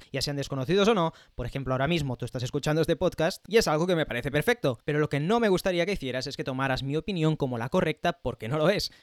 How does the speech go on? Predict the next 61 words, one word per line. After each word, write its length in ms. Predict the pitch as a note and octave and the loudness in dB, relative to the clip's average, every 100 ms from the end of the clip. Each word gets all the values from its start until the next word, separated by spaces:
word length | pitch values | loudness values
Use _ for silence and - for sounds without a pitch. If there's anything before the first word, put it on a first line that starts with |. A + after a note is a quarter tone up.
| _ | _
Como 140 | D3 | 0
he 20 | |
dicho, 220 | F3 A3 A3+ | 0 2 2
es 120 | F3 | 2
simplemente 480 | G#3+ F3+ E3 E3 E3+ | 0 0 0 2 0
mi 180 | D#3+ | 0
opinión, 600 | C#3 C3+ C3 G3 D#3+ G#2+ A#2 | -2 -2 0 2 2 -2 -4
y 80 | D3 | -4
lo 100 | C#3+ | -2
que 140 | C#3 | 0
creo 260 | A#3+ B3 F3 | 4 4 4
que 120 | C#3 | 0
sí 160 | - | -4
que 60 | G3 | -4
estaría 300 | F3+ G#3 G#3+ | -2 0 0
bien 260 | E3 B2+ B2+ - | 0 -2 -6 -12
es 140 | - C#3+ | -10 -8
que 60 | |
aprovecharas 500 | B2+ B2 A#2 - G3 | -6 -6 -2 2 2
para 160 | - C#3+ | 2 0
reflexionar 520 | D3 - - G3 C3 | 0 -2 -4 -2 -2
sobre 220 | B2 A#2+ | -2 -4
lo 100 | G#2+ | -6
que 80 | - | -6
he 40 | C3 | -4
dicho 380 | A3 - A3+ - | 0 2 2 0
y 100 | G#3+ | -2
ya 100 | B3+ | -2
de 80 | |
paso 300 | C4 C#3+ D#3+ | 0 -2 -2
sobre 200 | D3+ F#3+ | -2 -2
los 140 | A#3 A#3+ | -2 -4
temas 340 | C#3 B2+ B2+ - | -4 -4 -4 -4
de 100 | C#3 | -4
los 160 | B2+ - | -2 -2
que 180 | D3 | 0
he 60 | D3 | 2
hablado, 420 | C#3 B2+ A#2 A2+ - - | 0 -2 -6 -8 -12 -10
pero 140 | - G#3+ | -2 2
debemos 400 | A#3+ G3 F#3+ - | 2 2 0 -2
procurar 420 | - C3+ C#3 C#3+ | -8 -6 0 0
aprovechar 480 | B2 A#2 B2 D3 C3+ | -2 -6 -4 -2 -4
toda 340 | - G3 A3 | 0 4 4
la 60 | G#3+ | 2
información 560 | G3 G#3 G3 F#3+ G#3 | 0 -2 -2 0 -2
externa 560 | G#3 - - C3 D3 D3+ | -2 -6 -4 -4 -4 -6
de 160 | D3 C3+ | -8 -8
manera 380 | B2 D3+ C#3 - | -6 -4 -4 -2
crítica 500 | F3+ G3 G#3 G#3 E3+ | -4 -4 -2 -2 0
y 100 | D#3+ | -2
analizándola. 640 | D3 C3+ B2 A2+ A2 G#2+ _ - | 0 -4 -6 -10 -12 -14 _ 2
Con 120 | F#3 | 4
el 80 | G#3 | 6
número 240 | B3 G3+ | 8 8
ocho 240 | D3+ F3+ F3+ | 6 4 0
tenemos 440 | C#3+ D#3+ F#3 F#3 | 0 0 0 0
al 220 | - C3+ D3 | -4 -4 2
no 120 | G#3+ | 2
juzgar 460 | B3 F3+ C#3 C#3 D3+ | 0 -2 -2 -2 -4
ni 180 | D3+ C3+ | -8 -8
criticar. 500 | B2+ B2 E3 D3+ | -8 -2 0 0